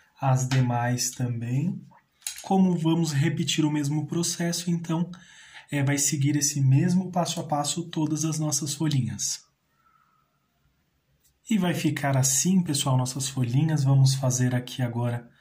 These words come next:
essa rosa, vamos pintá-la pétala por pétala e vamos utilizar essas três cores também. E aqui, pessoal, também vou utilizar aqui o pincel de número dez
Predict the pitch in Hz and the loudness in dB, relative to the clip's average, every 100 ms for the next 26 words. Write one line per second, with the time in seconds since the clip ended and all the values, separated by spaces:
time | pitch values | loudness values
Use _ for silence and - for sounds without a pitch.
0 | _ _ _ _ _ _ 147 131 143 123 | _ _ _ _ _ _ 0 2 2 2
1 | 113 123 139 143 135 135 135 - 143 135 | 0 2 2 2 4 6 6 4 4 4
2 | 131 127 123 123 - 135 143 135 156 139 | 4 4 2 -2 -2 2 2 2 0 0
3 | 135 131 - 117 110 113 147 170 190 - | 0 -2 -2 -4 -6 -6 -4 -2 -4 -10
4 | _ 202 180 185 175 175 - 180 165 156 | _ 0 2 2 2 0 0 2 2 2
5 | 151 156 - 165 - 156 151 - - 139 | 0 0 -2 -2 -2 0 0 0 0 0
6 | 135 135 - 156 139 104 - - _ _ | 2 0 0 0 0 -2 -6 -18 _ _
7 | _ _ _ _ _ _ _ _ _ _ | _ _ _ _ _ _ _ _ _ _
8 | 220 226 139 - 180 151 - 127 - 208 | -2 0 0 0 0 0 0 -2 0 2
9 | 202 175 180 175 - 139 127 120 127 123 | 4 4 2 0 -2 -2 0 0 0 0
10 | 127 127 - 123 120 - 123 120 - _ | -4 -6 -4 -4 -4 -4 -4 -4 -10 _
11 | _ _ _ _ _ - 143 151 135 127 | _ _ _ _ _ -6 -2 0 2 2
12 | 117 110 110 117 127 - - - - | 0 -4 -6 -4 -4 -6 -8 -10 -14